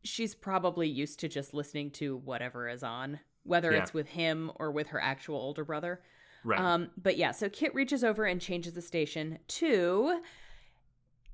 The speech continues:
Speaker 1: Bye Bye Bye by N sync.
Speaker 2: Now, I had to check. So she changes it, and then Ben changes it back. And I
Speaker 1: Yes.
Speaker 2: had to go back and check that it was, in fact, Bye Bye Bye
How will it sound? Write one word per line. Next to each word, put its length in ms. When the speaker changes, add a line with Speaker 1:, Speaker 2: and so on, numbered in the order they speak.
Speaker 1:
Bye 360
Bye 200
Bye 260
by 180
N 200
sync. 380
Speaker 2:
Now, 200
I 140
had 200
to 80
check. 280
So 280
she 220
changes 380
it, 140
and 140
then 180
Ben 180
changes 340
it 200
back. 420
And 100
I 40
Speaker 1:
Yes. 80
Speaker 2:
had 120
to 80
go 120
back 240
and 240
check 320
that 100
it 180
was, 280
in 180
fact, 460
Bye 140
Bye 180
Bye 520